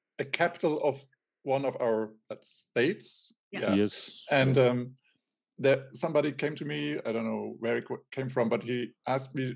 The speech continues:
Speaker 1: really shy, shyly, whatever, um, like, "Do you speak English?" "Yeah, of course. What, what do you want?" "Oh my God, I'm so surprised how, how, how well you, you talk in English." So,
Speaker 2: Yeah.
Speaker 1: "What? Why?" "Because this <laughs> woman over there,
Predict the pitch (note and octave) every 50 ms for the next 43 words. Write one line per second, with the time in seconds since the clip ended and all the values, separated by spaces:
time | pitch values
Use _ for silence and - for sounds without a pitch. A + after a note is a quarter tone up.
0 | - - B2+ D3 D3+ D3 C3 - - - B2+ B2+ C3 C3+ C3 - - _ - -
1 | - - C3 C3 C3+ C#3 D3 D3+ D#3 D#3 D#3+ D#3+ - _ _ - B2 A2+ A2 G#2+
2 | A#2+ B2+ B2+ - - - F#3+ A3 - C#3+ C3+ C3+ C#3 C3+ C3 - - _ - A#2+
3 | A#2+ B2 - - _ _ _ _ - C3+ D3 D#3+ E3 E3 E3 - - - _ _
4 | _ E3+ D3+ D3 - - - - D3 D#3 E3+ E3+ F3+ G3 A3 A3 - - - -
5 | - - G3 - - _ - A2+ G#2+ - - A2 A#2 D3+ F3 C#3+ B2+ - E3 E3+
6 | C#3+ C3 C3+ C3 - B2+ C3 A#2 B2+ B2 B2+ B2+ A2+ - - - - - - _
7 | _ _ _ - - C#4 B3 G#3 E3+ D3 F#3 F#3 D#3 C#3+ C3 - - G3+ G#3+ G#3
8 | - - - E3+ F#3 G3+ G3+ - - F3+ E3 - - - _ _ - - - F3+
9 | C3+ C#3 F#3+ E3 - D#3+ B2+ - - D#3 D3+ C#3 F3 G3+ A3 G3+ F3 E3+ D#3 -
10 | - D3+ C#3+ C#3+ - - A3+ A#3 A3 - - - G3 B3+ E4+ A#3+ D3 C3+ - -
11 | - - - - - _ - A3 G3+ F3 - A#2+ B2 B2 D3 A3 A#3+ - - -
12 | - - A2+ B2 C#3+ G3 F#3 B2+ A2+ - - - - - - _ _ - F3 -
13 | B3 A3+ G#3 - - - C#4+ D4+ D#4 - - - F#4+ - - - - B3 C4+ C4+
14 | C#4 A3 F#3+ F#3+ F#3+ F#3 F3+ F#3+ A3 B3+ B3 G#3